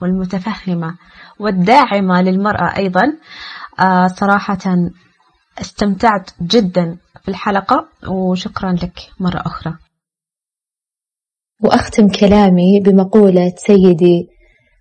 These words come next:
Speaker 2: ولي العهد القائد الملهم محمد بن سلمان حفظه الله، قال: "أنا أدعم المملكة العربية السعودية، ونصف المملكة العربية السعودية نساء، لذا أنا أدعم النساء". فيجب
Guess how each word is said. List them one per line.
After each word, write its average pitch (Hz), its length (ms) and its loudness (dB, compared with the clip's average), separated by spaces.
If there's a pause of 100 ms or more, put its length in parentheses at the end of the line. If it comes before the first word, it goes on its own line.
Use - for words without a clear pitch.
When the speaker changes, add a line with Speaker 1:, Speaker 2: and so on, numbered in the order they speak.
(140)
Speaker 2:
ولي 185 320 6
العهد 175 500 0
القائد 180 560 0
الملهم 185 460 2
محمد 175 340 0
بن 165 160 -4
سلمان 175 520 0
حفظه 170 460 -6
الله، 175 300 -2 (680)
قال: 185 160 4
"أنا 196 260 4
أدعم 180 300 0
المملكة 175 520 0
العربية 165 420 -2
السعودية، 160 720 -4
ونصف 196 420 0
المملكة 180 500 0
العربية 170 460 0
السعودية 180 680 -2
نساء، 170 420 -4
لذا 220 200 4
أنا 170 260 -2
أدعم 151 220 -8
النساء". - 460 -14 (1080)
فيجب 208 520 4